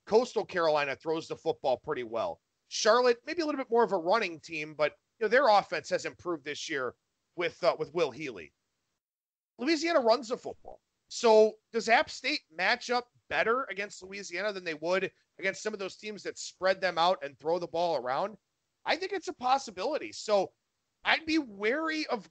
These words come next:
being quick to lay the number with Louisiana here. I don't know if I'd play three and a half on App State, but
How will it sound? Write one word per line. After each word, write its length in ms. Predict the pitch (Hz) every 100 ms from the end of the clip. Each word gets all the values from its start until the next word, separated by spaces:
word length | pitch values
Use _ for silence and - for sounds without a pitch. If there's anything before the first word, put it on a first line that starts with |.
| _
being 300 | 220 262 240 -
quick 300 | - 208 247 -
to 100 | 226
lay 340 | 180 175 220
the 100 | 202
number 340 | 170 180 202 185
with 200 | 175 147
Louisiana 640 | 160 170 151 147 175 175
here. 360 | 175 175 175 - _ _ _
I 80 | 208
don't 180 | 262 190
know 100 | 208
if 120 | 208
I'd 200 | 180 160
play 220 | - 175
three 240 | 175 160 175
and 80 |
a 40 | 147
half 280 | 156 160 151
on 140 | 131
App 200 | 131 110
State, 360 | - 151 160 170 -
but 180 | 160